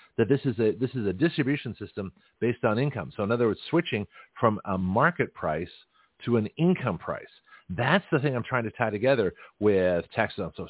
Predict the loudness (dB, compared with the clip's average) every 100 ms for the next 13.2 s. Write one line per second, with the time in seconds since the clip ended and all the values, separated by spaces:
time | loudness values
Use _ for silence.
0 | -8 -2 0 -2 -10 -10 -4 -2 0 -2
1 | -2 -4 -6 -6 -10 -14 -12 -12 -14 -18
2 | -20 -8 -4 0 2 0 2 0 0 -2
3 | 0 2 2 2 0 2 -2 0 -2 0
4 | 2 2 0 0 -2 -4 -10 _ _ _
5 | 0 2 2 0 0 0 0 -2 -2 -6
6 | -16 -8 -4 -2 -2 -6 -6 -6 -2 0
7 | 2 0 0 -2 -4 -4 -4 -4 -4 -6
8 | -4 -4 -2 -2 0 0 0 -4 -14 _
9 | _ -10 -6 -4 -2 -4 -4 -4 -4 -4
10 | -2 -2 -2 -6 -6 -6 -12 -14 -4 -2
11 | 0 0 -2 -4 -4 -2 -2 -2 -2 -2
12 | -2 -4 -6 -2 -2 -2 -8 -10 0 2
13 | 2 -4